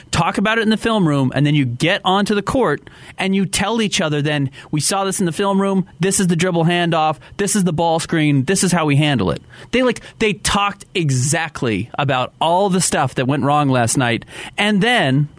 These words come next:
they got to one another in a key moment against a horrendous basketball team in the Houston Rockets, and it totally went out the window. There's either not interest in talking,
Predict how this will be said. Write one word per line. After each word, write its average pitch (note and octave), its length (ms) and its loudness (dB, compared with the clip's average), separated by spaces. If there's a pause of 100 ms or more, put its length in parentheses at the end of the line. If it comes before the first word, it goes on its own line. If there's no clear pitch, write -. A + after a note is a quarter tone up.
(640)
they G#3 160 2
got A3 260 0
to A3+ 100 0
one A#3 140 2
another A3+ 400 0
in C#4+ 220 0
a C4+ 120 2
key B3+ 320 0
moment B3+ 440 2
against A3 400 0
a G3+ 80 2
horrendous G#3 640 0
basketball F#3 500 0
team D#3 180 0
in C#3+ 60 2
the C#3 60 4
Houston D#3 280 2
Rockets, C3 340 0 (240)
and F#3 160 -2
it E3 160 -6
totally G3+ 320 0
went E3 200 2
out C3 100 0
the - 80 0
window. A2 320 2 (200)
There's D#3+ 200 2
either C#3+ 180 2
not B2 300 -2
interest F3+ 340 0
in A#3 120 0
talking, A3+ 480 0